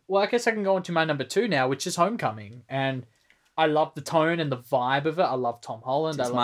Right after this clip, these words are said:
Speaker 1: everything
Speaker 2: number
Speaker 1: that
Speaker 2: one.
Speaker 1: goes, wow, okay. Again, my issue, I think he gets away with too much, and that's what Spider-Man two nails that Homecoming doesn't nail so much. Like, he,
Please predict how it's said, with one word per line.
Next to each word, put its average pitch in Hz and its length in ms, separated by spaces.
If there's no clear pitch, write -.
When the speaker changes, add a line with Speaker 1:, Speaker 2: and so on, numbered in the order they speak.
Speaker 1:
everything 117 40
Speaker 2:
number 117 240
Speaker 1:
that 123 60
Speaker 2:
one. 113 380
Speaker 1:
goes, 139 260
wow, 143 600
okay. 139 420
Again, 175 360
my 160 180
issue, 170 580
I 151 80
think 185 180
he 170 60
gets 190 180
away 175 120
with 165 100
too 196 140
much, 208 200
and 156 120
that's 170 180
what - 180
Spider-Man 165 380
two 175 180
nails 156 440
that 135 140
Homecoming 147 440
doesn't 135 340
nail 131 260
so 131 200
much. 135 420
Like, 175 240
he, 226 360